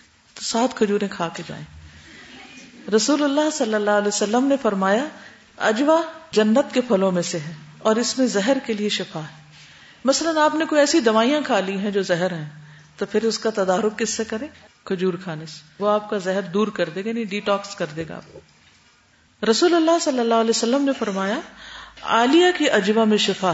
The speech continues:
ہے، علاقے کا نام ہے، یا نہار منہ عجوہ کھجور کا استعمال زہروں کا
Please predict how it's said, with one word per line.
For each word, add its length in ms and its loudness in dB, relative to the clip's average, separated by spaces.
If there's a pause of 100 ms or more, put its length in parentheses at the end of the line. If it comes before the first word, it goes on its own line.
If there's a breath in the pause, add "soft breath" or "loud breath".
ہے، 60 -8 (240)
علاقے 340 0
کا 140 -2
نام 280 -4
ہے، 40 -6 (560 loud breath)
یا 300 0
نہار 400 0
منہ 500 -4
عجوہ 280 0
کھجور 320 0
کا 140 -6
استعمال 560 -4 (480 loud breath)
زہروں 380 2
کا 120 -2